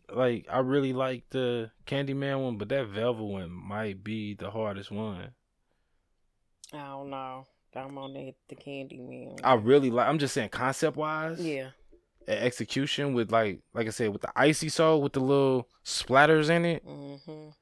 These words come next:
Speaker 1: Then you got the velvet on top. With the X on the side.
Speaker 2: That's the insole.
Speaker 1: The insole, the insole ain't.
Speaker 2: I don't know where they get the insole from.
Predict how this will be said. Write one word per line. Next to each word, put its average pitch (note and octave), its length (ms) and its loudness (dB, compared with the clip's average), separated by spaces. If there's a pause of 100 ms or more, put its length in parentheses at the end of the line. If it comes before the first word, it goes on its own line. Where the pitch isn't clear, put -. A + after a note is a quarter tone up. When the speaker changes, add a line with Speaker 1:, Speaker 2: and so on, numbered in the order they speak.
(160)
Speaker 1:
Then G#2 180 2
you C#3 80 2
got B2+ 160 2
the F#2+ 80 0
velvet C3 420 2
on C#3 160 -2
top. D3+ 380 -2 (2000)
With G#2 160 -6
the - 180 -4
X C3 220 0
on C3+ 80 -2
the B2+ 80 -4
side. D3+ 540 -2 (580)
Speaker 2:
That's D#3 160 -14
the - 120 -16
insole. C#3 720 -16
Speaker 1:
The A2 100 -4
insole, G2+ 520 -2
the F2+ 80 -8
insole F2+ 540 -4
ain't. E2 160 -12 (160)
Speaker 2:
I G3 40 -16
don't G#3+ 220 -20
know G#3+ 120 -20
where G#3 120 -20
they G3+ 160 -20
get G3+ 120 -20
the - 80 -18
insole F3+ 560 -20 (100)
from. F3 120 -20